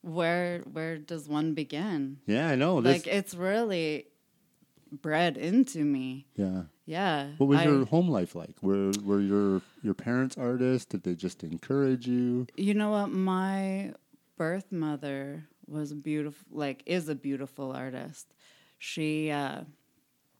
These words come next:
Speaker 1: she introduced me to the figure drawing classes. She was always the one. I'd come home and she would just have sketches o-, on everything. Like, that was her outlet. Um,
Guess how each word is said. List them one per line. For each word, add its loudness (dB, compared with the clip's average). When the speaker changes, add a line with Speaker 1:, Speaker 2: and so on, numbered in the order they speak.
Speaker 1:
she -2
introduced -2
me 2
to -8
the -6
figure -6
drawing 0
classes. -6
She -6
was -2
always 0
the -6
one. 0
I'd -4
come -2
home 0
and -2
she -8
would -10
just -8
have -10
sketches -10
o-, -8
on -6
everything. -6
Like, -10
that -6
was -12
her -10
outlet. -6
Um, -6